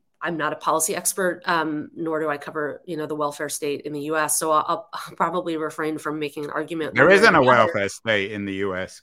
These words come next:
Speaker 2: Liz. That's the critique.
Speaker 1: Uh, it is certainly not as robust
Speaker 2: I'm
Speaker 1: as
Speaker 2: joking,
Speaker 1: it,
Speaker 2: but there isn't
Speaker 1: it could
Speaker 2: much
Speaker 1: and should
Speaker 2: one
Speaker 1: be.
Speaker 2: anyway.
Speaker 1: No, but I mean, look, I think, I think the government needs to be careful and try to limit these really dramatic involvements to,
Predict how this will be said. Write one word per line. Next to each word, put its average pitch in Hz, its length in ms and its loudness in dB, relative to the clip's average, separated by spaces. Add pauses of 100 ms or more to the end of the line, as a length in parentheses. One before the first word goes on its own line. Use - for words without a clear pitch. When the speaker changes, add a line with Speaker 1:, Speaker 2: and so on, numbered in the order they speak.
Speaker 2:
Liz. 92 320 -8
That's 107 240 -6
the 101 100 -16
critique. 104 520 -12 (380)
Speaker 1:
Uh, 202 280 8
it 190 100 2
is 190 100 4
certainly 233 320 6
not 196 160 8
as 180 140 2
robust 175 320 4
Speaker 2:
I'm 135 120 8
Speaker 1:
as 127 80 2
Speaker 2:
joking, 123 460 4
Speaker 1:
it, 92 40 -4
Speaker 2:
but 110 160 -2
there 123 120 2
isn't 135 200 0
Speaker 1:
it - 20 -6
could 208 200 6
Speaker 2:
much - 20 -
Speaker 1:
and 190 120 0
should 196 180 -2
Speaker 2:
one 175 40 -6
Speaker 1:
be. 180 80 0
Speaker 2:
anyway. 165 320 -6
Speaker 1:
No, 359 180 6
but 320 140 6
I 294 80 2
mean, 311 220 4
look, 320 160 0
I 240 60 -2
think, 269 340 -6 (440)
I 254 80 -4
think 339 380 -6
the 392 80 -4
government 294 400 -2
needs 254 220 -2
to - 120 -8
be 220 200 -10 (100)
careful 170 960 -6 (320)
and 196 160 -4
try 226 320 -2
to 247 220 -6
limit 185 400 -4
these 175 180 -10
really 214 460 -2
dramatic 165 540 -8
involvements 151 600 -8
to, 185 460 -8